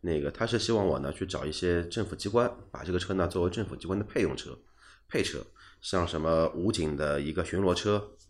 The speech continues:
特种部队的一个巡逻用车，来做这方面的一个特种车辆来用的。但个人来买呢，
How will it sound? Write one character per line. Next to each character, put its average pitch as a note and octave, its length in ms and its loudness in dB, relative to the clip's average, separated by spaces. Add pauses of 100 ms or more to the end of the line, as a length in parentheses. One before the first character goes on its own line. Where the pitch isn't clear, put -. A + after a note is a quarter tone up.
特 A#2+ 160 4
种 D2 240 2 (100)
部 G#2+ 60 -4
队 G2+ 220 4
的 E2+ 100 2
一 D#2+ 140 0
个 F2 180 0
巡 F2 180 -4
逻 F#2+ 140 4
用 D2+ 160 2
车， C#2 220 -6
来 C#2+ 120 -2
做 G2+ 200 -2
这 G#2 80 -6
方 A2+ 100 -4
面 A2 100 2
的 G#2 80 2
一 G2+ 120 2
个 G2+ 80 2
特 - 160 -4
种 C3+ 100 -2
车 - 100 -12
辆 C#3+ 140 2
来 C#2 140 0
用 D#2+ 140 -2
的。 - 180 -12 (920)
但 G#2 120 -10
个 - 160 0
人 F#2 120 4
来 E2 140 -2
买 D#2+ 160 -6
呢， D2 180 -8